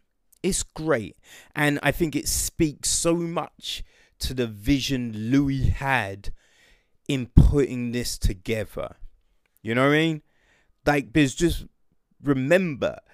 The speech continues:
him and Marta go through so many submissions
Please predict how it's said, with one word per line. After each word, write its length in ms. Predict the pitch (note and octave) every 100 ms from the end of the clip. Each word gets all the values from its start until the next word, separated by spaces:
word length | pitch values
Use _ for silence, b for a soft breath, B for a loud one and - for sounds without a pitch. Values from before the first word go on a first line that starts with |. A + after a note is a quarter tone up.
| b b b b b _
him 540 | - - D3 D#3 D#3 D3
and 180 | C3
Marta 600 | B2 C3+ C#3+ C#3 - C#3
go 500 | A#2 G#2 - C#3+ C3+
through 640 | C3 - - C3+ A#2 D#2+ -
so 540 | - - - - C3+ C3+
many 280 | C3+ A#2+ A#2
submissions 1120 | - A2+ G#2+ A2+ - - - - G#2+ -